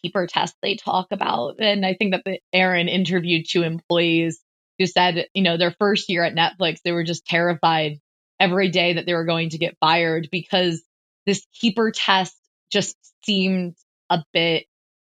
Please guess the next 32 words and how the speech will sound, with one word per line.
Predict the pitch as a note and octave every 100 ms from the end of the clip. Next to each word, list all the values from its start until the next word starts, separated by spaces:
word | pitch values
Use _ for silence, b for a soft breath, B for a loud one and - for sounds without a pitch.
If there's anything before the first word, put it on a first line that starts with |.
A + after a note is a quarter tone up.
| _
unclear | G3 F#3+ F3 - - F3 F3+ F#3
and | F3+ E3 E3+ -
unfair | E3+ E3 E3 - D#3+ E3+ F3+
to | G3+
people, | G#3 A3+ A3 B3+ C4+
that | G3 E3 - _ _ -
they |
were | F#3
like, | E3+ E3+ -
"Well, | F#3 F3 E3+ - - _ -
am | F#3+
I | F3+
not | F3+ F3 E3+ E3+
being | G3 F3+ F3 E3+ -
an | F#3
outstanding | F3+ F3+ - - E3+ E3 E3+ D#3+
star | F3 E3 D#3+
performer | F3 F3+ E3+ E3
right | D#3+ E3
now?" | D#3+ E3+ F#3+ - _ _ _
And | - A#3+
also, | D4+ A#4 C#4
I, | G3+
I | G3 G3+
would | F#3
just | F3+
add | - F3
on | F#3
to | E3
that, | E3+ - -
something | F3+ E3+
that | E3+